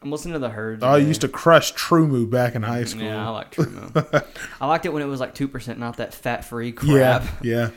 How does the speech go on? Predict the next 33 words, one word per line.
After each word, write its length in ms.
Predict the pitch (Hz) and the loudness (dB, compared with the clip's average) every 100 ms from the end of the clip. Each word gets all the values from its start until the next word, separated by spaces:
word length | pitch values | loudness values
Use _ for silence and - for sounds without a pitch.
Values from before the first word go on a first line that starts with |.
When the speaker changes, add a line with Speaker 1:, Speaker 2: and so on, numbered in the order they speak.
| - | -8
Speaker 1:
That's 160 | 143 151 | -6 -4
when 100 | 147 | -4
it 40 | |
got 200 | 120 113 | -4 -6
gross. 380 | 113 113 117 113 | -6 -4 -4 -4
That's 120 | 127 | -6
when 80 | 139 | -6
I 40 | 127 | -4
started 220 | 131 117 | -4 -4
drinking 220 | 120 110 | -6 -4
Speaker 2:
You 60 | 160 | -2
know, 60 | |
Speaker 1:
tea 120 | 143 | 0
Speaker 2:
fat, 120 | 131 131 | 2 0
Speaker 1:
every 140 | 117 | 0
Speaker 2:
you 60 | 147 | -2
know 100 | 185 | -2
Speaker 1:
day. 60 | |
Speaker 2:
fat-free 500 | - 139 - - 135 | -2 -2 -2 -4 -2
is 100 | 131 | -2
actually 320 | 120 120 - 113 | -2 -4 -6 -4
more 140 | 113 | -4
sugary 380 | - 123 131 135 | -6 -6 -6 -6
than 140 | 117 | -8
two 120 | 117 120 | -8 -8
percent? 320 | 131 - 160 - | -8 -12 -14 -18
Speaker 1:
Oh, 60 | - _ _ | -20 _ _
fat-free 440 | - - - 50 - | -16 -16 -18 -20 -18
tastes 220 | - - | -20 -20
disgusting. 460 | - - - - - | -20 -20 -20 -20 -10
Skim 240 | - 165 | -4 -2
milk's 240 | 139 - | -4 -8
gross. 420 | - 80 82 - | -12 -14 -14 -16